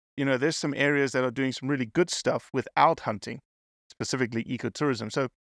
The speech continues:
this podcast really touches only on hunting, you know, near the end, but really gives you an informed insight from someone who works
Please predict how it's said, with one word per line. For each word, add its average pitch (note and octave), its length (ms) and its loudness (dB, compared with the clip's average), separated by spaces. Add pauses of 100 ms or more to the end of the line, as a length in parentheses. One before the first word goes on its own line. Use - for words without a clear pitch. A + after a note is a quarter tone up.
(140)
this A3+ 140 2
podcast G3 520 4
really D#3+ 320 0 (1120)
touches F3+ 380 0
only F#3 240 4
on D3+ 160 2
hunting, C3 640 0
you C3+ 100 -2
know, B2 120 2
near C#3 320 2
the A#2+ 200 -6
end, B2 380 0 (760)
but B2+ 160 0
really F3+ 220 2
gives D3+ 300 0
you D#3 100 4
an B2+ 80 -2
informed D3 800 0 (120)
insight C3 560 2
from B2+ 220 -2
someone D3 380 0
who C3 160 -2
works B2 600 -2